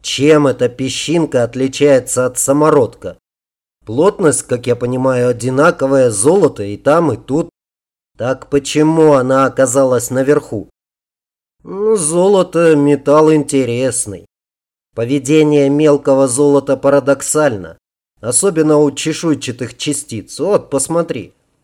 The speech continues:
Олег энергично дунул на полученный шлих,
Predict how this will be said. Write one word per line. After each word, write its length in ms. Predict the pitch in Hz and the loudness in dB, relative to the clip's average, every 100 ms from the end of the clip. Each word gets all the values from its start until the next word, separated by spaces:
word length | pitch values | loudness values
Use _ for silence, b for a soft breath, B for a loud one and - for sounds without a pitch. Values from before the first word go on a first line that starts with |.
| _ _ | _ _
Олег 400 | 98 120 143 143 | -10 0 2 2
энергично 680 | 135 139 131 139 - 131 131 | 0 0 0 -6 -6 -4 -4
дунул 400 | 139 151 135 123 | -2 0 0 0
на 180 | 123 117 | -2 -2
полученный 640 | 127 135 135 131 127 131 | -2 -2 -4 -4 -6 -6
шлих, 460 | - 139 131 - | -6 -4 -4 -6